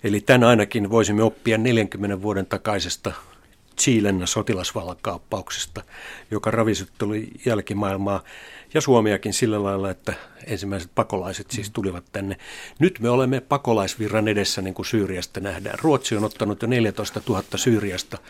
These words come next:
Speaker 1: Suomi vain muutaman. Mistä tämä kertoo? Onko se todella sitä, että me irtaudumme tästä skandinaavisesta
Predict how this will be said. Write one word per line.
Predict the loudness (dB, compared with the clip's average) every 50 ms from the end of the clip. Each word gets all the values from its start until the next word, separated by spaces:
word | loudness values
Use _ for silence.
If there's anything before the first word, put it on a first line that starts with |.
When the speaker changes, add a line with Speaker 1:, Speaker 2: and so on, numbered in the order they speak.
| -20 -20 -20 -20 -20 -16
Speaker 1:
Suomi | -4 2 4 4 4 4 0 -4 -6 -8 -2
vain | -2 0 0 0 -4 -8 -10 -8
muutaman. | -6 -6 -6 -6 -8 -8 -10 -10 -14 -14 -18 -20 _ _ -20 _ _ _ _ -20 -20 _ _ _ _ -6
Mistä | -4 -4 -4 -6 -6
tämä | -6 -6 -8 -8 -10
kertoo? | -12 -14 -16 -18 -18 _ -20 -18 -18 -8 -6
Onko | -6 -2 -2 -2
se | -2 -2 -2 -4 0
todella | 0 2 2 2 0 -2
sitä, | -2 -4 -6
että | -6 -6 -8
me | -10 -2
irtaudumme | -2 0 -2 0 -2 -4 -4 -4 -4 -6 -6
tästä | -6 -6 -10 -8 -8 -10
skandinaavisesta | -10 -4 -2 -2 -2 -2 -4 -6 -6 -6 -8 -12 -12 -12 -12 -12 -14